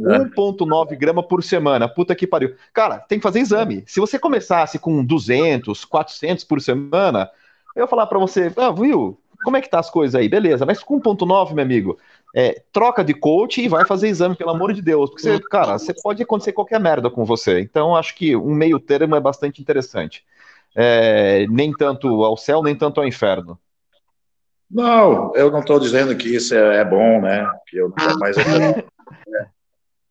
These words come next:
Speaker 1: é, é, é diferença de cultura. Porque, me,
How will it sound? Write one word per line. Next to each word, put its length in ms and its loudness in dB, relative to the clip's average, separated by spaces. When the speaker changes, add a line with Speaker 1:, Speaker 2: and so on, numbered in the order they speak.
Speaker 1:
é, 80 0
é, 800 0
é 40 0
diferença 580 0
de 160 -2
cultura. 600 2
Porque, 240 -2
me, 160 0